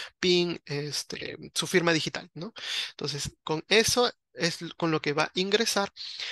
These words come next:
y le va a pe-, le va a pedir, mm,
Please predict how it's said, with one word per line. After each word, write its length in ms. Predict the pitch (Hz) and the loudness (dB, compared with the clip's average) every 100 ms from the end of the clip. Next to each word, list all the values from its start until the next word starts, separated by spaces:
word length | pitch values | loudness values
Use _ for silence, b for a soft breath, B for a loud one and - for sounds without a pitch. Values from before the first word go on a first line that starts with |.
| B B | B B
y 220 | 175 196 | -2 0
le 120 | 170 | 0
va 120 | 156 156 | 2 0
a 100 | - | 2
pe-, 240 | 160 - - | -2 -2 -4
le 200 | 156 156 | -2 0
va 100 | 147 | 0
a 80 | |
pedir, 480 | - 147 147 151 - _ _ _ - | 0 0 2 0 -2 _ _ _ -16
mm, 320 | 151 147 147 | -10 -8 -8